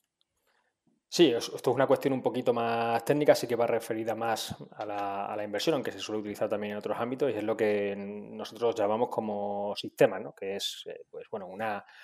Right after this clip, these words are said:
un conjunto de, de reglas, eh, que, que tú te marcas, pues, a la hora de invertir, ¿no? Es como tener claro qué es aquello que quieres y qué no quieres dentro de la inversión.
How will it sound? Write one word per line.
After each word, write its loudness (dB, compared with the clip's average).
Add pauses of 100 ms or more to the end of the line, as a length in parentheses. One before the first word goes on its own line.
(240)
un -6
conjunto 8
de, 6
de 0
reglas, 4 (100)
eh, -8
que, -10
que -12
tú -14
te -4
marcas, 0
pues, -10
a -6
la -2
hora 8
de 8
invertir, -4
¿no? -10 (420)
Es -4
como 6
tener 2
claro 6 (500)
qué 6
es 0
aquello 2
que -4
quieres 0
y -6
qué 0
no -2
quieres -2
dentro 0
de 4
la -2
inversión. -6